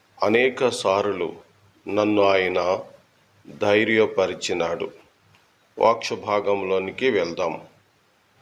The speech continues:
మార్కు శుభవార్త ఆరవ అధ్యాయం నలభై ఎనిమిది నుండి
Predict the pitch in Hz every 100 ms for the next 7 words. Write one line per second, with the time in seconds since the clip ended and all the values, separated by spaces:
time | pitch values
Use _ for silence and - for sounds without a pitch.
0 | _ _ _ _ - 101 110 127 - 127
1 | 113 95 101 95 92 - 92 78 - -
2 | _ _ - - _ - 101 117 117 107
3 | 110 - 92 - 92 90 90 85 - -
4 | _ _ _ _ _ _ _ _ 92 98
5 | 117 120 123 104 98 104 110 101 95 90
6 | 90 104 113